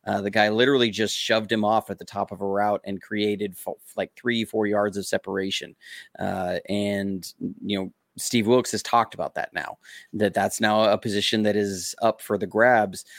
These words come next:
Personally, they've talked about moving Demo in, back inside. I don't love the idea of that. I think he was really starting to flourish on the outside. So to me, uh, I don't know why you're, why you move him around again. I, I, I would like to see Ambry Thomas there. I think Ambry Thomas was the only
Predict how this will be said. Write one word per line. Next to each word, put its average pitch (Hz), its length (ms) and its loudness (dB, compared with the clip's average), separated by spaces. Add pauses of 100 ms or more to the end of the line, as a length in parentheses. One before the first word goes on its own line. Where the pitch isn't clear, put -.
(680)
Personally, 180 520 4
they've 127 200 2
talked 151 240 2
about 123 160 0
moving 113 260 -2
Demo 120 360 0
in, 120 180 -2
back 110 240 2
inside. 107 540 0
I 113 100 0
don't 131 220 0
love 107 280 0
the 110 140 0
idea 101 320 -2
of 113 60 0
that. 123 200 2
I 107 120 2
think 107 180 -6
he - 80 -10
was 98 220 -6
really 104 260 -2
starting 104 360 -2
to 92 60 -8
flourish 113 380 -2
on 117 80 2
the 110 120 0
outside. 110 520 0
So 104 140 -4
to 98 80 -6
me, 107 360 0 (400)
uh, 98 300 2
I 107 100 4
don't 110 120 0
know 110 80 2
why 107 180 2
you're, 104 400 0
why 101 140 2
you 101 320 -4
move 110 320 0
him 110 160 0
around 104 280 0
again. 104 600 -2 (420)
I, - 220 -4
I, 107 400 2
I 120 120 4
would 160 120 6
like 151 200 4
to 139 80 -8
see 151 320 0
Ambry 156 260 2
Thomas 156 340 0
there. - 180 -6
I 101 60 0
think 131 200 -2
Ambry 131 280 0
Thomas 120 380 -2
was 104 160 0
the 104 140 -2
only 135 540 2